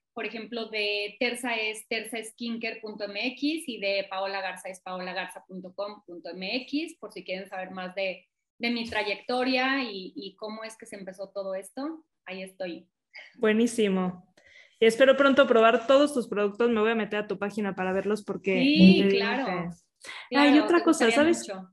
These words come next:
Speaker 2: qué hago?
Speaker 1: Sí.
Speaker 2: Que no sé si esté bien, cambiar de productos. No me caso con una marca.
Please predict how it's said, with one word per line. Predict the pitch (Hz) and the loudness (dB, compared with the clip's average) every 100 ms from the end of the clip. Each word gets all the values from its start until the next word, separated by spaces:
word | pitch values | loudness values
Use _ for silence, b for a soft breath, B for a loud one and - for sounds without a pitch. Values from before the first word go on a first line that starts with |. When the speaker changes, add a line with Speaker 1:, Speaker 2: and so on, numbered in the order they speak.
| _ - | _ 0
Speaker 2:
qué | 302 | 2
hago? | 277 254 214 208 202 | 4 4 2 2 0
Speaker 1:
Sí. | 196 - | -6 -6
Speaker 2:
Que | 226 | -2
no | 220 | 0
sé | 226 254 | 0 0
si | 226 | 0
esté | 196 208 196 | -2 0 2
bien, | 190 185 185 _ _ - | 2 0 -8 _ _ -4
cambiar | 240 240 240 254 240 233 247 - _ _ _ _ - | -2 0 2 4 4 2 -6 -20 _ _ _ _ -10
de | 214 | -8
productos. | 196 208 233 226 - 180 | -2 4 4 2 -8 -2
No | 226 | 0
me | 240 240 | 0 0
caso | 233 233 226 | -4 -4 -4
con | 208 202 | -4 0
una | 202 | 0
marca. | 196 202 196 - - | 0 -4 -6 -10 -14